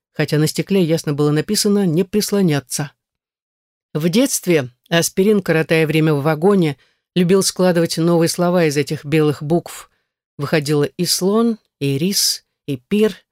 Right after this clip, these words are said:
Да много чего выходило, всего и не вспомнишь. Алена не искала развлечений. Стояла, нахохлившись, прижимая к груди футляр со скрипкой.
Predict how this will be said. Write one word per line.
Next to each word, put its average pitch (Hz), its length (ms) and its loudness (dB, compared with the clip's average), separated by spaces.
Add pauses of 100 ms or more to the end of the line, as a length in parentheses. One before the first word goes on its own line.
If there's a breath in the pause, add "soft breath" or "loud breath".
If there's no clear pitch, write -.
(480)
Да 208 100 2
много 208 280 2
чего 185 240 2
выходило, 160 500 0
всего 143 340 -4
и 139 100 0
не 135 120 -2
вспомнишь. - 580 -8 (1300)
Алена 214 320 4
не 254 140 4
искала 165 460 0
развлечений. 156 720 -2 (320)
Стояла, 220 460 2
нахохлившись, 196 880 -2
прижимая 170 480 2
к - 20 -6
груди 156 320 -2
футляр 170 420 -2
со 175 140 -2
скрипкой. - 640 -10